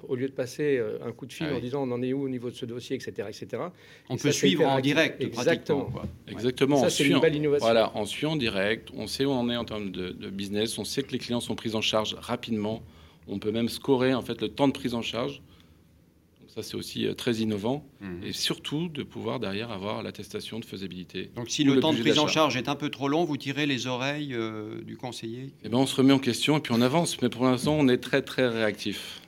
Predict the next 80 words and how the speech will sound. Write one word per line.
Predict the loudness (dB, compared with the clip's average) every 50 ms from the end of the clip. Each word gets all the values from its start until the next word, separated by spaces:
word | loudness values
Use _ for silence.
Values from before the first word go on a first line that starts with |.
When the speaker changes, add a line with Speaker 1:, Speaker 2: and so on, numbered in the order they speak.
| -16 -10
Speaker 2:
Bravo. | -4 -2 -2 0 0
Speaker 3:
Voilà, | 0 -2 0
dans | 0 2
les | 2 2 4
deux | 4 4 2 4 4
heures | 2 2 2
qui | -2 -4
viennent, | -2 0 2 2 2 2
voire | 4 4 4 4 4
dans | 4 4
l'heure | 4 4 4
qui | 2 0 0
suit, | 0 0 2 2 0 0 -2 -4 -14 -20 -12 -4
dès | -4 -2
qu'on | 0 2 2
a | 2
un | 0
contact, | -2 -4 -4 -2 -2 -2 -2 -4 -6
on | -6
prend | -4 -2 -2 -2
en | -2
charge, | 0 0 0 0 0 -2 -2 0
on | 2
rappelle | 2 4 4 6 4
le | 4
client. | 4 2 0 2 2 2 2 0 -4 -14 -10 _
En | 2 2
tout | 2 2 0
cas, | 2 2 4 4
on | 4 2
lui | 2 2 0
dit | -4 -6 -8
qu'on | -4 0 0 2
est | 2
là | 2 0
pour | -2 -2 -2 -2
lui, | -2 -2 -4 -6 -12 -20 -20 -12
qu'on | -2 2 4 4
a | 4
bien | 4 4 2
pris | 2 0 0
en | 2
compte | 2 0 0
sa | 0 0
demande | 0 0 0 0 -2 -2 -6 -10 -18 -12 -10
et | -10 -8
qu'on | -6 -2
va | 0 0
le | 0 0
rappeler | 0 0 0 -2
peut-être | 0 -2 -4 -2
dans | 0 0
la | 0 0
soirée | -2 -4 -2 -2 -2 -4
parce | -4 -8 -8
qu'on | -6 -6 -4
a | -4 -4 -4
un | -4 -4 -4
agenda | -2 -2 -2 -2 -4 -4 -6 -10 -20 -20 -20 -18
très | -2 0 2
chargé. | 2 4 2 2 2 0 -2 -2 -4 -6 -12 -16 -16
Speaker 2:
Mhm. | -16 -16 -16 -18 -20 _ _ -10 -4
Speaker 3:
On, | -2 0 0 0 0 0
on | 0 0
enchaîne | 0 2 2 4 4
les | 6
Speaker 2:
Je | 4
vais |
Speaker 3:
rendez-vous | 4 4 4 2 2
toute | 2
Speaker 2:
peut-être | 4 2 4
Speaker 3:
la | 4
Speaker 2:
venir | 6 4 4 4
Speaker 3:
journée. | 4 2
Speaker 2:
chez | 2 2
vous, | 2 0 -2 -2
moi, | -2 -4 -6 -6
tiens. | -8 -10 -10 -12 -14 -16 _
Je |
me | -18